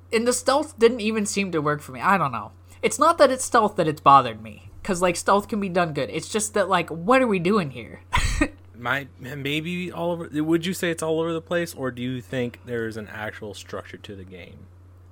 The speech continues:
Speaker 1: There's a structure to it, but
Speaker 2: Mm-hmm.
Speaker 1: also it's a beautiful mess. It's a
Speaker 2: Okay.
Speaker 1: mess in the most exciting, best way. The way I, the way I was thinking about how to phrase this game is, like, if you wanna play on casual, I think that's totally fine.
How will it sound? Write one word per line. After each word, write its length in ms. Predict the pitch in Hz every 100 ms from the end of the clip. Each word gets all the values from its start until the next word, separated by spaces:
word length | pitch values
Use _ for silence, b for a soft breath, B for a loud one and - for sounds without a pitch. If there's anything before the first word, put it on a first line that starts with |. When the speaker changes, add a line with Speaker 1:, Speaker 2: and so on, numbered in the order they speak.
| -
Speaker 1:
There's 280 | 180 220 240
a 60 | 247
structure 420 | - 254 - 175
to 180 | 160 135
it, 140 | 95 - -
but 100 | 208
Speaker 2:
Mm-hmm. 80 | 185
Speaker 1:
also 320 | 190 220 220 -
it's 180 | 202 -
a 80 | 156
beautiful 500 | 147 202 208 202 170
mess. 480 | 143 - - - - - - - - 156
It's 240 | 180 -
a 60 | 190
Speaker 2:
Okay. 80 | 175
Speaker 1:
mess 340 | 208 214 - 202
in 140 | 185
the 100 | 190
most 520 | 170 180 190 190 - -
exciting, 800 | 160 - - 170 175 175 170 160
best 380 | 156 151 147 151
way. 320 | 135 104 85
The 140 | 170 170
way 220 | 196 226
I, 160 | 240 220 202
the 120 | 190
way 200 | 196 226
I 60 |
was 200 | 233 208 - -
thinking 300 | 202 208 185
about 240 | 165 160
how 160 | 160 156
to 40 |
phrase 340 | 156 147 139
this 180 | 139 131
game 260 | 139 127 127
is, 160 | 117
like, 220 | 123 117 - b b b b b b b - -
if 180 | 180
you 80 | 202
wanna 260 | 190 208 233
play 240 | 240 220
on 100 | 190
casual, 640 | 175 175 151 139 131 117 b b b - -
I 100 | 175
think 240 | 202 180
that's 220 | 156 143
totally 320 | - 151 147 135
fine. 320 | 135 117